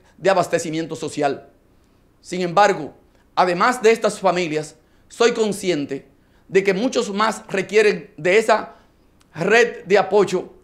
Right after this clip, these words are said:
para enfrentar las dificultades económicas que se avecinan. Por eso, hemos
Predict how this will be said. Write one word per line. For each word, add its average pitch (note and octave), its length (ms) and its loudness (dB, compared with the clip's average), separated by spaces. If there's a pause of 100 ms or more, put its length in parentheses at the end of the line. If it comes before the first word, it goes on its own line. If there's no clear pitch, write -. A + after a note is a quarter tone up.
(400)
para G#3 160 4
enfrentar F#3+ 500 0
las G#3 140 2
dificultades F#3+ 840 0
económicas F#3 680 -4
que F3+ 140 -4
se F3 100 2
avecinan. D3+ 480 -4 (480)
Por E3 160 0
eso, A#3 400 0 (400)
hemos A3+ 320 0